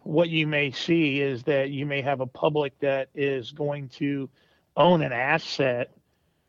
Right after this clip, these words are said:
which they will find, I've, it's cheaper to go buy a new one than it is to facilitate the upgrades that I have to do on this one in regards to, "Hey, I need a new battery." And,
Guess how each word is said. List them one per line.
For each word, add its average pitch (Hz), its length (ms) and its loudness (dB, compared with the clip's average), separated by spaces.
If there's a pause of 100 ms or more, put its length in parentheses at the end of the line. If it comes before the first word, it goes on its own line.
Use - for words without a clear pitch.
(440)
which 143 600 0
they 147 280 2
will 139 320 -2
find, 135 640 0 (800)
I've, 156 280 6 (180)
it's 160 220 4
cheaper 160 360 0
to 143 80 0
go 143 160 0
buy 143 260 4
a 131 40 -6
new 151 200 0
one 123 260 -8 (120)
than 147 220 -2
it 139 100 -4
is 139 300 -2
to 135 460 -4 (460)
facilitate 139 1080 -2
the 131 280 -6
upgrades 135 500 -2
that 131 120 -4
I 131 100 -4
have 131 220 -2
to 143 80 -6
do 131 180 -8
on 120 140 -10
this 127 200 -10
one 135 120 -12
in 123 80 -10
regards 123 540 -8
to, 135 140 -6
"Hey, 131 140 -4
I 123 120 -2
need 127 180 -12
a 123 80 -12
new 123 100 -12
battery." 117 560 -8 (360)
And, 135 440 -6